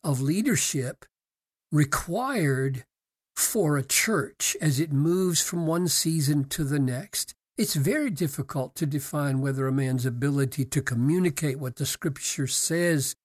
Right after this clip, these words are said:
is more helpful than unhelpful. Some people get great help,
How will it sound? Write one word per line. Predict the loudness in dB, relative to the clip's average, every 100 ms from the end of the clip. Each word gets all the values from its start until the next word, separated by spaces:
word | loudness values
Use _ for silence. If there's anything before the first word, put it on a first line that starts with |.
| _ _ 2
is | 4 6
more | 6 4 2
helpful | 0 -4 -2 -2
than | 0 0 -2 -6 _ _ _ _
unhelpful. | 0 2 2 2 -2 -6 -14 -14 -14 _ _ _ _ _ _ _
Some | 0 2 4 4
people | 2 -2 -4
get | -4 -4
great | -2 0 0
help, | -4 -6